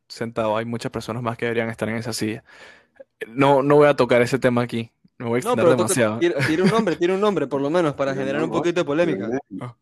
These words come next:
Speaker 1: Hülkenberg me gustaría verlo en vez de Stroll.
Speaker 3: Hülkenberg, yo totalmente de acuerdo.
Speaker 1: Yo creo que él se
Speaker 3: Sí.
Speaker 1: merece más un puesto en... entre los veinte que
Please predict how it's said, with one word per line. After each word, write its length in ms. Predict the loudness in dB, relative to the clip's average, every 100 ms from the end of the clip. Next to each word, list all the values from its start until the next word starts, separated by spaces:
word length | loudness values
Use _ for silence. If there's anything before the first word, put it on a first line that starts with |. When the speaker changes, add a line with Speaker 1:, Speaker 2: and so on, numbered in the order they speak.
| 2
Speaker 1:
Hülkenberg 460 | 2 4 4 4 4
me 80 |
gustaría 280 | 2 4 4
verlo 440 | 6 4 0 -6 -10
en 140 | -6
vez 140 | -2 0
de 100 | 0
Stroll. 260 | 2 2
Speaker 3:
Hülkenberg, 260 | 2 0 0
yo 240 | 0 0 -2
totalmente 440 | -4 -2 -2 -2 -4
de 60 |
acuerdo. 400 | -4 -6 -6 -10 _ _ _ _ _ _ _ _ _ -2
Speaker 1:
Yo 180 | 2 6
creo 160 | 6
que 80 | 4
él 60 | 2
se 60 |
Speaker 3:
Sí. 60 | 2
Speaker 1:
merece 240 | 2 2
más 200 | 0 -2
un 160 | -4 -2
puesto 640 | -2 -2 -2 -2 -2 -6
en... 500 | -8 -8 -8 -14 -18 _ _
entre 220 | -12 -6 -4
los 120 | 0
veinte 360 | 0 0 -4
que 320 | -4 -6 -8